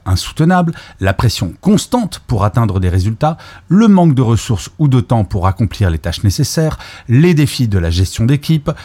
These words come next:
le poids des responsabilités et un sentiment d'isolement face à ces enjeux.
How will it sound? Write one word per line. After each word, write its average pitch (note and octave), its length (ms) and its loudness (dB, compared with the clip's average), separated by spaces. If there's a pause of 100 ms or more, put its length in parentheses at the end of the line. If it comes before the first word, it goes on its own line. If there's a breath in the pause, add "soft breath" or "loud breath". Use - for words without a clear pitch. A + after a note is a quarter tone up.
(200 loud breath)
le E3+ 260 4
poids C3 220 0
des A#2 100 -2
responsabilités G2 960 -2
et F2+ 80 0
un E2 100 -2
sentiment G#2+ 640 -2 (120)
d'isolement G#2 680 0
face - 340 -2
à F#2+ 60 -2
ces G2 200 -2
enjeux. D#2 220 -2